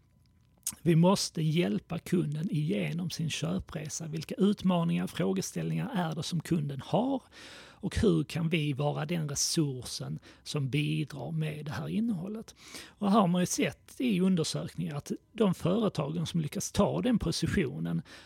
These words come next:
har en högre sannolikhet att stänga fler affärer i slutändan.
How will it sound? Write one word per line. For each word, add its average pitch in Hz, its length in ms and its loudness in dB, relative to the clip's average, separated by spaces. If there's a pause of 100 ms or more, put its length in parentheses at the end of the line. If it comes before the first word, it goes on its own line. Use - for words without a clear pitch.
(140)
har 156 640 2
en 190 80 2
högre 160 320 2
sannolikhet 160 760 -6
att - 160 -12
stänga 156 540 -2
fler 151 380 -8
affärer 160 600 -8
i 147 140 -6
slutändan. 180 720 -2